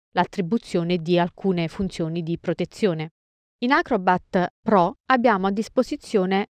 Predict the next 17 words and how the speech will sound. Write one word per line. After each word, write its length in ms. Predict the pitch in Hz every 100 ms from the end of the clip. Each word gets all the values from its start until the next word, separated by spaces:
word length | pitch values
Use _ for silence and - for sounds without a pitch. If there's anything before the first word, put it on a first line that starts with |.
| -
altre 760 | 277 240 - - 185 170 165 _
funzioni 600 | - 233 240 - 285 285
e 40 |
altri 340 | 220 226 - 226
strumenti 560 | - 233 202 180 170
avanzati 600 | 190 185 185 - 196 -
di 120 | 170 160
verifica 480 | 165 165 - 165
preliminare, 760 | 156 165 160 160 160 151 156 160 _ _
che 100 | -
ci 120 | -
danno 240 | 240 233 190
la 100 | 180
possibilità 720 | 202 - 196 208 220 220 165
non 240 | 170 185
solo 260 | - 302 269
di 260 | 180 180